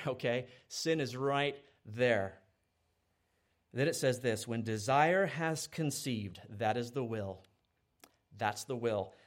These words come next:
This is when the will gives consent to sin. If your affections have been drawn away, you're, you're, you're just a hairbreadth away, 'cause the will can just say, "Oh, I'm liking that, I'm desiring that, and I consent to it. I give to that."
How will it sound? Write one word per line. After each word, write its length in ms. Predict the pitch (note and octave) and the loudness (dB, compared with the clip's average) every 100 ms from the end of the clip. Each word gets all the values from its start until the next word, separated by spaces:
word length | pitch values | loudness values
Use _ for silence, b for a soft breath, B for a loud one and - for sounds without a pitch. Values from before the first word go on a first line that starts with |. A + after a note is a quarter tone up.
| b b b - | b b b -6
This 280 | B2 E3 | -2 0
is 100 | F#3 | 0
when 180 | E3 D#3+ | 2 2
the 100 | C#3 | 2
will 500 | A#2+ C#3+ D#3 F3 G#2+ | 4 4 6 4 2
gives 300 | G#2+ C3+ B2+ | -2 -2 0
consent 680 | - C3+ A#2+ - D3+ D#3 - - _ _ _ _ | -8 -6 -6 -2 -2 -2 -6 -16 _ _ _ _
to 140 | - | -6
sin. 440 | C#3 - C#3+ G#2 G2 | -6 -2 -4 -4 -8
If 160 | A2 D3 | -10 -2
your 160 | G3+ | 0
affections 560 | A3+ - F#3 F#3+ A3+ G#3 | 0 0 -2 0 -6 -2
have 160 | D#3 | -2
been 100 | C3 | -2
drawn 400 | B2 C#3 C#3+ E3 | -2 -2 0 0
away, 400 | D3+ C#3+ D3 E3+ - B B B B B | 0 2 2 2 -4 B B B B B
you're, 360 | - C3 D3 - | -6 0 0 0
you're, 180 | - D3 C3+ | -4 -4 -4
you're 140 | B2+ | -6
just 420 | A2 C#3 C3+ - - | -4 -4 -4 -4 -4
a 100 | A#2 | -4
hairbreadth 640 | G#2 C3+ A#2+ B2 A#2+ B2+ | -2 -4 -2 -2 -2 -2
away, 320 | A#2 G#2+ F#2+ | -2 -2 -4
'cause 120 | A2+ G#2 | -8 -8
the 100 | G#2+ | -4
will 140 | A#2+ | -4
can 160 | B2 A2 | -6 -8
just 140 | G#2+ | -6
say, 180 | A2+ G#2+ B B B B B B B B B G#2+ G#2 | -6 -6 B B B B B B B B B -12 -6
"Oh, 180 | G#2+ | -2
I'm 160 | G#2+ B2+ | -2 0
liking 300 | C3+ E3+ D#3+ | -2 -2 -4
that, 220 | D3+ D3 - b b b - A2+ | -4 -4 -8 b b b -14 -6
I'm 140 | A#2 | -2
desiring 480 | C3 B2 C#3 C#3+ C#3+ | -2 0 0 0 0
that, 260 | C3+ C3+ B B B | 0 -2 B B B
and 120 | A#2+ | -4
I 100 | A2 | -2
consent 460 | A2 A#2+ - G#2+ - | -4 -8 -6 -6 -6
to 120 | G2+ | -6
it. 160 | F#2+ - _ _ _ b b - | -6 -10 _ _ _ b b -4
I 120 | A2+ | -4
give 300 | G#2+ C3 B2+ | 0 0 0
to 120 | - | -4
that." 300 | A2+ G2 D#2+ | -4 -4 -8